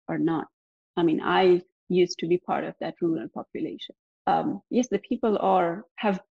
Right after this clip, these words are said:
adopted a survivor's mentality where they're like, "Okay, don't kill me.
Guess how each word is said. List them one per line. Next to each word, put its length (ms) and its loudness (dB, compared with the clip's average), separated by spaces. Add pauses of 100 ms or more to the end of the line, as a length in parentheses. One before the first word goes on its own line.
(120)
adopted 540 0
a 40 -2
survivor's 840 -2
mentality 760 -4
where 280 0
they're 260 0
like, 240 0
"Okay, 380 -6
don't 360 -2
kill 200 -2
me. 340 0